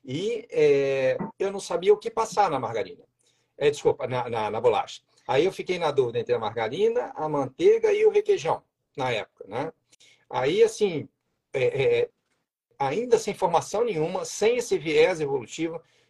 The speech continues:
eu falei, "Poxa, a margarina é", e eu, mas eu gostava de produtos naturais, já, já era uma tendência minha. Aí eu falei, "Bom, a margarina não tem nada de natural.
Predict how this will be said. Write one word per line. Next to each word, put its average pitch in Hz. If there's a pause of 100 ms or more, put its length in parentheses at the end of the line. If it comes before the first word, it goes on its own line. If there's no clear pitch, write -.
eu -
falei, -
"Poxa, -
a -
margarina 175
é", 185
e 156
eu, 170
mas 147
eu 180
gostava 175
de 156
produtos 180
naturais, 170
já, 113
já 123
era 117
uma 117
tendência 98
minha. - (440)
Aí 196
eu 208
falei, 185
"Bom, 139
a 143
margarina 156
não 247
tem 208
nada 220
de 220
natural. 208